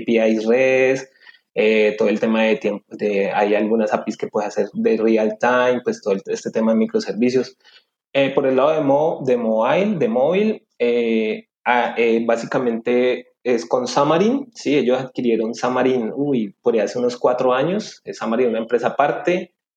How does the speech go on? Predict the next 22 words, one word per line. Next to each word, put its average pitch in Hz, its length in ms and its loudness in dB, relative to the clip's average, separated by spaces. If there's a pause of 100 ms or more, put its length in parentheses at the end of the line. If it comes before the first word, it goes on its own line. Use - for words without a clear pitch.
(100)
que 123 80 -4
había 110 180 0
creado 113 300 2
su 127 160 -2
propio 117 960 2
como 113 320 -4
framework, 143 460 0
el 110 120 0
Mono 107 300 -4
Framework, 143 420 -2
y 117 40 0
lo 117 80 0
había 98 160 0
llevado 113 280 -2
para 117 140 -2
allá, 139 220 0
bueno, 139 180 2
y 123 60 -4
podía 110 180 2
desplegar 110 380 0
en 113 120 0
Android 131 580 0